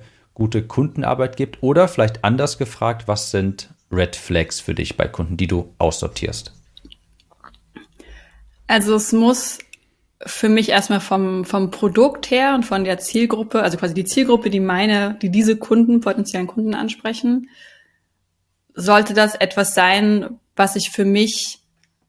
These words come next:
Speaker 2: hm, einfach gut und vertretbar anfühlt. Also wenn das eine Branche ist, von der ich denke,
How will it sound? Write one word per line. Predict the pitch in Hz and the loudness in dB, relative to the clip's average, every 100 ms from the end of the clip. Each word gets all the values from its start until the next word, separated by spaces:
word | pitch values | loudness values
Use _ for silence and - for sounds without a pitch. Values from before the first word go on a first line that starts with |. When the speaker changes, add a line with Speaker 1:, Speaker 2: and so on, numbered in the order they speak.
| _ _ _ _ - | _ _ _ _ -12
Speaker 2:
hm, | 180 - - - - - | -10 -12 -14 -18 -12 -2
einfach | 196 196 208 | -2 0 -4
gut | - 233 202 | 4 4 4
und | 190 | 0
vertretbar | 180 175 185 175 156 | -2 -2 -6 -4 -4
anfühlt. | - - - - - - | -4 -6 -8 -10 -6 -2
Also | 185 190 | 0 2
wenn | 208 | 2
das | 214 220 | 2 0
eine | 196 | -2
Branche | 208 185 233 233 | 2 4 4 4
ist, | - 220 226 - | 2 0 -2 -2
von | 208 196 | -2 0
der | 202 190 | 2 0
ich | 185 - | -2 0
denke, | 180 202 208 196 190 190 | 0 0 0 2 2 0